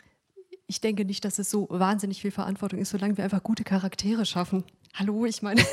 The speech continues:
<laughs> wenn wir einfach, äh, gerade in der Kinder- und Jugendliteratur einfach starke Charaktere schaffen. Es dürfen auch mal Jungs sein, es dürfen Mädchen sein. Es muss klar sein, dass,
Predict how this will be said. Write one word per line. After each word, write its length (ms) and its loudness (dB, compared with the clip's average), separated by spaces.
<laughs> 840 -6
wenn 180 -6
wir 120 -6
einfach, 480 0
äh, 380 2
gerade 320 6
in 100 2
der 100 2
Kinder- 300 4
und 140 0
Jugendliteratur 720 0
einfach 320 0
starke 400 -2
Charaktere 580 -4
schaffen. 260 -4
Es 120 -8
dürfen 280 0
auch 140 -6
mal 140 0
Jungs 280 0
sein, 180 -4
es 120 -8
dürfen 320 -4
Mädchen 400 -4
sein. 220 -4
Es 180 -6
muss 240 -6
klar 380 -6
sein, 320 -2
dass, 240 -4